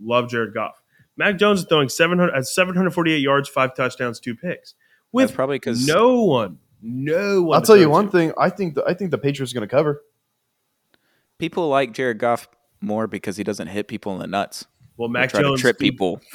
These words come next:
Speaker 2: or hit people from the back.
Speaker 1: Mac
Speaker 2: Or
Speaker 1: Jones has
Speaker 2: step,
Speaker 1: gotta
Speaker 2: like,
Speaker 1: stop doing
Speaker 2: stomp
Speaker 1: that.
Speaker 2: on people.
Speaker 1: Now, but,
Speaker 2: He's just
Speaker 1: but he did that to Sauce
Speaker 2: <laughs>
Speaker 1: Gardner, so I know you're a big fan of that. I bet you were ru-, you were fist pumping
Speaker 2: I,
Speaker 1: when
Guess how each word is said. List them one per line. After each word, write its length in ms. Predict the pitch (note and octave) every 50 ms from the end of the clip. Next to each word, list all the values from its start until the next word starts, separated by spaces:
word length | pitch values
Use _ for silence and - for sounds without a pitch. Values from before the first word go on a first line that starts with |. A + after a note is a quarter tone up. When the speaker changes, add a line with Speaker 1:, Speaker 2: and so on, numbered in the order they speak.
| - - - - -
Speaker 2:
or 100 | G2 F2+
hit 240 | - - G#2+ - -
people 360 | - F2+ - - F2 F2 - -
from 180 | - G2+ F#2+
the 60 | F#2
back. 400 | - G3+ G2 F2+ F2 - - - _ _ _ _ _ _ _ _
Speaker 1:
Mac 200 | C3+ D3+ F3 D#3
Speaker 2:
Or 40 |
Speaker 1:
Jones 140 | F3+ F3+ E3+ D#3
has 60 | C#3+
Speaker 2:
step, 120 | C#3+ A2+ C#3
Speaker 1:
gotta 160 | C3+ B2+ A#2
Speaker 2:
like, 100 | G2+ G2 -
Speaker 1:
stop 40 | B2 A#2
doing 120 | A#2 B2+ A2
Speaker 2:
stomp 140 | G#2+ G#2+ G2+
Speaker 1:
that. 40 | G2
Speaker 2:
on 120 | F#2 F2+
people. 340 | - F#2 E2+ - - - - - B2 - - _ _ _ _ _ _ _ _ _ _ _ _
Speaker 1:
Now, 260 | C3+ C#3+ C#3+ C3+ B2
but, 140 | C3 C#3 B2+
Speaker 2:
He's 80 | B2 C3+
just 200 | F#3+ D3 C#3+ B2
Speaker 1:
but 80 | - _ _ _ _ _ _ _
he 180 | _ C#3 D3 E3
did 180 | D3 E3 F#3+ F#3
that 120 | F#3+ F3+
to 80 | D3+ C#3+
Sauce 320 | - F3 E3 D#3+ D3 A#2+
Speaker 2:
<laughs> 20 |
Speaker 1:
Gardner, 340 | D3+ D#3+ E3+ F3 D#3+ C#3 C3 A#2
so 100 | - C3
I 60 | C3
know 100 | C3 C3
you're 160 | C#3 D3+ E3
a 60 | D3+
big 160 | C3 A#2 G2
fan 200 | - A#2 A2 G#2+
of 80 | G#2+ G#2
that. 200 | G#2 G#2+ G#2+ G#2+
I 80 | A#2 B2
bet 140 | C3 C#3 C3
you 100 | C3 B2+
were 120 | B2 A2+ - - _
ru-, 240 | C3 C3 C#3+ C#3+ D3
you 140 | D3+ C#3+ C3+
were 80 | B2 A#2+
fist 300 | - - D3+ - - -
pumping 260 | C#3 C3 A2+ A#2 C3
Speaker 2:
I, 60 | -
Speaker 1:
when 220 | A#2 A2+ A#2 A2+